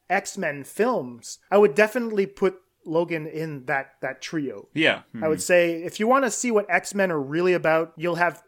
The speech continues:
Speaker 1: distinct messages in X-Men two, Days of Future Past, and Logan. I wasn't a fan of First Class, uh, and, uh, it's not
Speaker 2: That's fine. It's, it's, it's kinda like what, it's what, it's more like what I like. It's kind of like a, a fun character soap opera, but very little, very,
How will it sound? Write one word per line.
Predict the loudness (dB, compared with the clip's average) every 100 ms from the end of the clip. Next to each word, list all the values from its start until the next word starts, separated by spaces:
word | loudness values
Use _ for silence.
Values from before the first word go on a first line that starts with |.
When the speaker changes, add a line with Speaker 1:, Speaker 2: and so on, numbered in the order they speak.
| -12
Speaker 1:
distinct | -8 -2 0 -2 -4
messages | -2 -2 -2 -6 -6 -6 -8 -16 -20 -20 _ -4
in | 0
X-Men | 2 2 0 0
two, | 0 0 0 -2 -10 _ _
Days | -2 -2
of | -4
Future | -10 -10 -10
Past, | -6 -6 -6 -10
and | -4
Logan. | 0 0 -2 -12 _ _ 0
I |
wasn't | 2 4 0
a |
fan | 2 4 4
of | 2
First | -2 -4
Class, | -2 0 0 -2 -12 -6
uh, | -2 -2 -6 _ _ _
and, | -6 -2 -2
uh, | -4
it's | -4 -6 -2
not | 0 0
Speaker 2:
That's | -2
fine. | 0 2 2
It's, | 0 -2 0
it's, | -2 2
it's | 4 4
kinda | 6 4 6
like | 4 4
what, | 2
it's | 2 0
what, | -2 -2
it's | -4 -2
more | 0
like | 0
what | 0
I | 2
like. | 2 0
It's | -4 -4
kind | -2
of | -2
like | -4
a, | -6 -8 -16
a | -12
fun | -2 0 0
character | 2 2 2 -2
soap | -4 -2 0
opera, | 0 0 -2 -2
but | -4 -8 -2
very | 0 0
little, | 0 -2 -2 -2 -4 -4
very, | -2 -2 -4